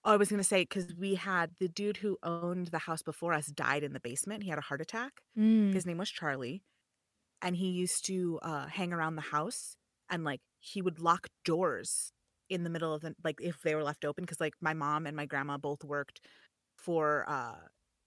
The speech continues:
Speaker 1: so my grandma worked at the United Center, which is, like, the basketball and hockey places here in Chicago,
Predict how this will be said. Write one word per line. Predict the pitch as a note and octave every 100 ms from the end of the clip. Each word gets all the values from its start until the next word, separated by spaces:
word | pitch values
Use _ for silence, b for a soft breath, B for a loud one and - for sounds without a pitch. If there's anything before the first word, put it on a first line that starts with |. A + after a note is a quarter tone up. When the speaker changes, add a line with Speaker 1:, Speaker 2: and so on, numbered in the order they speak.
| -
Speaker 1:
so | -
my | F3
grandma | F3+ F3+
worked | F#3 F#3+
at | F3+
the |
United | E3+ D#3 D#3
Center, | E3 E3
which | D#3
is, | D#3
like, | - C3+ _ B -
the | E3
basketball | D#3+ C#3+ - D#3+ E3 D3+ D3+
and | C#3+ D3 C3+ C3+ - - -
hockey | - D#3+ - F3
places | - F3+ F3+ F#3+ F3+
here | G3 F#3
in | F3+
Chicago, | F#3 F#3 F3+ F#3 F#3+